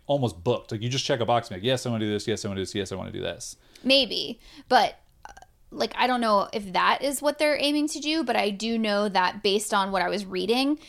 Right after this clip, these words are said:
Speaker 2: it seems clear that they're trying to develop an arm of the brand that is specifically tailored towards this type of travel and this type of person.
Speaker 1: Yeah, I was just
Speaker 2: And
Speaker 1: saying that
Speaker 2: they're
Speaker 1: was part of it.
Speaker 2: Yes, of
Speaker 1: Yeah.
Speaker 2: course. And they are, um, looking for people, I think, to be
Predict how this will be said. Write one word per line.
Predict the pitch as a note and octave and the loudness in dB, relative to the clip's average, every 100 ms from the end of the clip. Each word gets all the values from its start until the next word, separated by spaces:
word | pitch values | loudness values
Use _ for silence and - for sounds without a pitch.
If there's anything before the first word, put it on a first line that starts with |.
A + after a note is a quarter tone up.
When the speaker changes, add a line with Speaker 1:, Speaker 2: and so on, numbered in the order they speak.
| - | -4
Speaker 2:
it | A#3+ | -2
seems | G#3+ A#3+ A#3 | 0 0 0
clear | - A#3+ G#3+ | 0 2 4
that | G3+ G#3 | 2 0
they're | G#3 | -2
trying | - A3+ A3 | 0 0 0
to | |
develop | G3 G#3 G3 F#3+ | 0 2 4 4
an | E3+ - | -2 0
arm | F#3 F#3 F3+ F3 F#3 | 2 4 0 -2 0
of | F#3+ F#3+ F#3+ | 2 0 -4
the | G3 | -4
brand | G3 F3 F3 F#3 | -2 0 0 -2
that | - F3 E3 | -2 -2 -2
is | G3+ | -4
specifically | - A3 G#3+ F#3 F3+ | -4 -4 -4 -4 -6
tailored | - E3+ E3 | -4 -4 -4
towards | - F3+ F3+ F#3+ | -6 -6 -6 -6
this | F#3 | -6
type | - F#3+ E3+ | -4 -4 -4
of | - | -6
travel | - D3+ - D#3+ | -4 -4 -2 -4
and | E3+ | -4
this | - | -6
type | - - | -6 -6
of | - - | -8 -8
person. | G3 G3+ C4+ D4+ F4+ | -8 -4 -2 -2 0
Speaker 1:
Yeah, | F#3 B2 - | 0 2 4
I | |
was | D#3 | 4
just | C4 | 6
Speaker 2:
And | |
Speaker 1:
saying | |
that | C4 C4 | 6 4
Speaker 2:
they're | |
Speaker 1:
was | - | 2
part | - F2 | -2 -6
of | E2+ | -6
it. | - | -6
Speaker 2:
Yes, | B3 G#3+ - | 2 2 2
of | G3 | -2
Speaker 1:
Yeah. | - | -4
Speaker 2:
course. | - - - - | -6 -16 -14 -2
And | B3 B3 | 0 4
they | A#3+ A#3 - | 4 4 4
are, | A3 G#3 G3+ - | 4 4 2 2
um, | F#3 F#3+ F3+ D#3 - - - _ _ | 2 0 -2 -8 -12 -12 -14 _ _
looking | A#3 A3+ A#3 A#3+ A3+ | -2 2 2 0 -2
for | G#3 | -4
people, | A3 G3 | -2 0
I | F#3 | 0
think, | F#3 F3+ - | -2 -8 -6
to | - G3+ F3+ F3+ F3+ E3+ - - _ _ _ _ _ _ _ - G#3+ | -4 -2 -2 0 0 -2 -6 -12 _ _ _ _ _ _ _ -12 -6
be | B3 A#3+ | 0 2